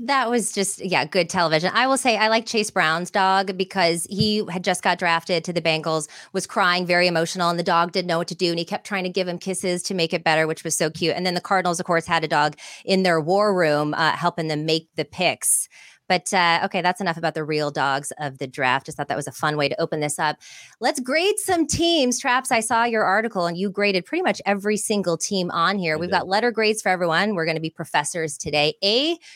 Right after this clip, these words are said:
Speaker 1: through F. Now, maybe nobody failed this draft, but let's go ahead and start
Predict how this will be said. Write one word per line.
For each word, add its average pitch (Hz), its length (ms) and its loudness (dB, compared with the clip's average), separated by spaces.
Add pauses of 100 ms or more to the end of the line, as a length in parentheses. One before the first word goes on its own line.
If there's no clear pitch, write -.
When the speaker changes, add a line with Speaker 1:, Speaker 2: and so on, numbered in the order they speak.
(120)
Speaker 1:
through 262 300 0
F. 185 320 0
Now, 240 160 2
maybe 269 260 0
nobody 165 360 -2
failed 156 400 -2
this 147 180 -2
draft, 151 300 0
but 208 80 -4
let's 247 180 0
go 359 100 0
ahead 277 200 2
and 220 100 0
start 202 460 0